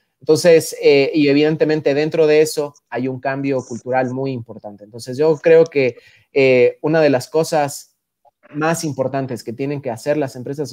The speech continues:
obviamente, replantearse su estrategia totalmente. Y en este replanteo de la estrategia, en esto, obviamente, poner a los clientes, eh, dentro, en el centro, obviamente, de sus,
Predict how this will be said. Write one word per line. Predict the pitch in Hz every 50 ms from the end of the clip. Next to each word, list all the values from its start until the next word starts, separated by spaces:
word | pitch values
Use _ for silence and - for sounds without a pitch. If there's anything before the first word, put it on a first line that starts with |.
| 117
obviamente, | - 127 131 131 127 127 123 120 143
replantearse | 123 123 113 - 113 107 117 - 139 143 151 147 139 139
su | 117 - - 110
estrategia | 104 - - - - - 131 135 - 147 143 135 -
totalmente. | - 113 - - 123 127 127 139 151 165 156 - 151 139 - _ _ _ _ _ _ _ _ _ _ _
Y | - 143 139 139
en | 139 156
este | 175 175 180 202
replanteo | 165 156 131 135 131 123 123 123 156 160 160 160
de | 147 131
la | 123 113 113
estrategia, | 117 - - 117 117 - 127 120 120 123 120 113
en | 117 120 127
esto, | 139 139 - 147 143
obviamente, | 139 135 131 135 139 131 147
poner | 120 - 127 120 127 139 147 151 147 147 -
a | 131 127 127
los | 127 120 117 -
clientes, | - 123 120 127 135 139 143 139 - 139 131 127 - - - _
eh, | - 123 117 113 113 117 -
dentro, | 120 143 139 143 139 147 151 147
en | - 147 127 120
el | 120 117 117
centro, | - - 151 151 151 139 135 123
obviamente, | 127 127 127 123 120 120 127 127 123 - 135
de | 123 117 110
sus, | - - 135 139 139 139 131 131 - - - _